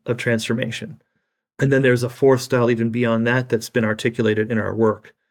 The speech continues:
So this is the other thing that I started to notice when I started to work with this depth ontology, is that many people, many coaching approaches or psychotherapeutic approaches or spiritual approaches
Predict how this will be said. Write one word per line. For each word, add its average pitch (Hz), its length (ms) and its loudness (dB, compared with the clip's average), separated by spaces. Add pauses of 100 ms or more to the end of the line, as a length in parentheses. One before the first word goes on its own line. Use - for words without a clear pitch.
(340)
So 165 120 2
this 226 180 4
is 247 140 0
the - 160 0
other 185 180 6
thing 156 180 2
that 131 120 2
I 120 80 2
started 123 400 0
to 127 80 -4
notice 143 500 4
when 120 100 -4
I 117 100 -2
started 120 380 -2
to 120 100 -4
work 156 360 0
with 113 160 -2
this 113 180 -2
depth 127 320 -2
ontology, 120 800 0 (600)
is 131 260 4
that 117 480 0 (320)
many 190 300 6
people, 143 720 2
many 139 200 -2
coaching 160 400 2
approaches 143 480 2
or 120 40 -2
psychotherapeutic 127 840 0
approaches 120 680 2
or 107 80 -6
spiritual 214 500 0
approaches 110 720 -2